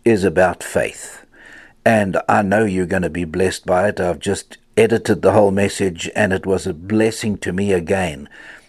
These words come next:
as I listened to the word. And so I know it'll be a blessing to you. Next month, we'll look at the third message in the series, and it will be the renewing of the mind. So I know you'll be blessed as, uh, you listen to this.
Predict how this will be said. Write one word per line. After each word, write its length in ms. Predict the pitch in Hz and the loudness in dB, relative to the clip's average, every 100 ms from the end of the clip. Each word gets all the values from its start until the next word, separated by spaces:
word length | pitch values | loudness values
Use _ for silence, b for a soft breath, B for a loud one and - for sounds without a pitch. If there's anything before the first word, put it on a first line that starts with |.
| B _ | B _
as 180 | 113 95 | 0 2
I 160 | 101 92 | 2 2
listened 460 | 95 - 95 80 | -2 -4 -8 -8
to 220 | - 92 | -4 -4
the 140 | 82 90 | 0 0
word. 360 | 85 87 80 | 2 0 0
And 180 | 78 98 | -6 -8
so 220 | - 101 | -2 0
I 120 | 92 90 | 0 0
know 340 | 92 110 110 | 0 2 2
it'll 160 | 95 90 | -2 -4
be 120 | 92 | -4
a 80 | 87 | -4
blessing 440 | 98 98 - 92 | -4 -4 -4 -8
to 120 | - | -6
you. 220 | 98 104 | -4 -2
Next 500 | 95 101 - - - | -2 -4 -4 -14 -14
month, 440 | 85 101 92 - - B B B | -6 -4 -4 -12 -20 B B B
we'll 200 | - 101 | 0 2
look 180 | 95 87 | 2 0
at 80 | 92 | -4
the 100 | 90 | -6
third 400 | - 123 120 90 | 0 2 2 0
message 640 | 98 87 - 82 76 - - | -4 -4 -6 -8 -8 -12 -4
in 200 | 110 92 | -4 -4
the 60 | 85 | -6
series, 640 | - 101 98 90 92 82 | -2 0 2 0 -2 -4
and 260 | - 104 92 | -4 -2 -2
it 120 | 87 | -2
will 140 | 98 | -4
be 380 | 82 92 87 85 B B B _ | -2 -2 -2 -6 B B B _
the 140 | 107 | 0
renewing 520 | 101 95 98 101 92 | 0 0 0 0 -2
of 140 | 90 80 | -6 -6
the 80 | |
mind. 520 | 87 90 78 67 80 - _ B B | -2 -2 -2 -6 -12 -18 _ B B
So 520 | - - 104 98 87 - _ | -6 2 4 4 -2 -8 _
I 220 | - 113 101 | 0 0 2
know 180 | 92 | 0
you'll 320 | 85 87 85 80 | 0 -2 -4 -4
be 160 | 87 | -6
blessed 640 | 76 98 104 - - - - b b _ 95 | -2 -2 -2 -4 -14 -16 -20 b b _ 0
as, 480 | 87 85 78 - | 2 0 -2 -4
uh, 300 | 98 82 82 87 | -2 -2 -2 -8
you 220 | 101 104 | -4 -2
listen 380 | 104 110 113 98 | 0 0 -2 -4
to 140 | 101 | -2
this. 420 | 95 123 - - | 0 0 -2 -12